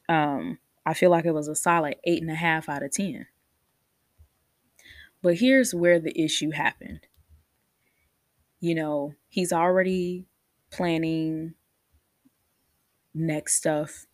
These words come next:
You know, "Oh, I can't wait to see you again. When can I see you again?" And I'm like, "I don't know. I gotta figure that out. You know, I've got a whole lot going on." And, um,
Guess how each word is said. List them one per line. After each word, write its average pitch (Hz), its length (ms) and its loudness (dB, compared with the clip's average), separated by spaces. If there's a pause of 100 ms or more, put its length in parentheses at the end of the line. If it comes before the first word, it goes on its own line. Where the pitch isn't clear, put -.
(220)
You 160 120 -10
know, 151 400 -8
"Oh, 160 180 -4
I 156 100 -4
can't 160 200 -8
wait 156 140 -6
to - 80 -14
see 254 200 -2
you 240 140 -2
again. 208 680 -2
When 170 160 -4
can 156 140 -8
I 147 80 -6
see 190 180 -4
you 180 180 2
again?" 170 560 -2 (560)
And 156 300 2
I'm 156 140 0
like, 156 160 0
"I 156 120 4
don't 156 120 0
know. 165 180 0
I 160 100 0
gotta 147 160 -2
figure 156 280 -2
that 151 160 0
out. 147 300 0
You 160 100 -4
know, 156 80 -2
I've 151 140 -4
got 147 140 -2
a 156 40 -6
whole 151 220 -4
lot 147 220 -2
going 156 280 -4
on." 156 380 -2 (920)
And, 160 460 4
um, 147 580 -2